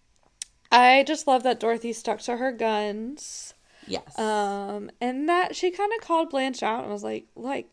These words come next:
Speaker 1: you like this guy. Like, why does it matter if he's blind? Like, you like this guy."
Speaker 2: Mm-hmm.
Speaker 1: Um, I liked that. And, yeah.
Speaker 2: Yeah, Dorothy
Speaker 1: I
Speaker 2: was
Speaker 1: don't
Speaker 2: very
Speaker 1: really
Speaker 2: stable in this episode.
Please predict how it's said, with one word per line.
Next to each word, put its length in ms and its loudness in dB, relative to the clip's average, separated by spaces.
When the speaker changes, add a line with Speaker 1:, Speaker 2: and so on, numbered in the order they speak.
Speaker 1:
you 160 -6
like 280 -2
this 200 -6
guy. 220 -2
Like, 240 -6
why 320 -4
does 180 -6
it 140 -6
matter 320 -6
if 160 -4
he's 380 -14
blind? 600 -6
Like, 240 -8
you 100 -4
like 260 -6
this 220 -12
guy." 500 -6
Speaker 2:
Mm-hmm. 200 -4
Speaker 1:
Um, 560 -6
I 100 -4
liked 300 -8
that. 580 -10
And, 680 -10
yeah. 180 -10
Speaker 2:
Yeah, 140 0
Dorothy 280 -2
Speaker 1:
I 40 -2
Speaker 2:
was 100 -2
Speaker 1:
don't 60 -12
Speaker 2:
very 140 0
Speaker 1:
really 120 -4
Speaker 2:
stable 320 -4
in 100 -6
this 160 -10
episode. 520 -8